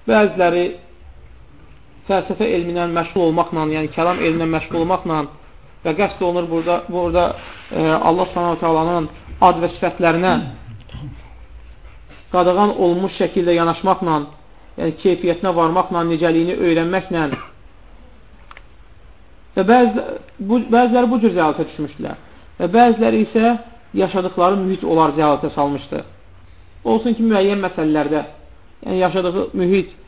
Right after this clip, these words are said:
sufilərin, bidətçilərin arasında olduğuna görə bəzi alimlər müəyyən məsələlərdə,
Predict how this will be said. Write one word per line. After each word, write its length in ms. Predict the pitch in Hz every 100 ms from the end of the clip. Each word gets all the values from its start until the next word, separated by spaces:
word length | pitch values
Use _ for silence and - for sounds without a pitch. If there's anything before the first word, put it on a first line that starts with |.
| - - -
sufilərin, 640 | - 190 175 175 175 196 175
bidətçilərin 600 | 170 165 175 - 190 190 190
arasında 340 | 180 - 202
olduğuna 400 | - 185 180 196
görə 220 | 185 175 180 196 - - -
bəzi 280 | 190 170
alimlər 520 | 170 160 160 170 196 - - -
müəyyən 360 | 170 165 175 170
məsələlərdə, 580 | 156 160 151 151 160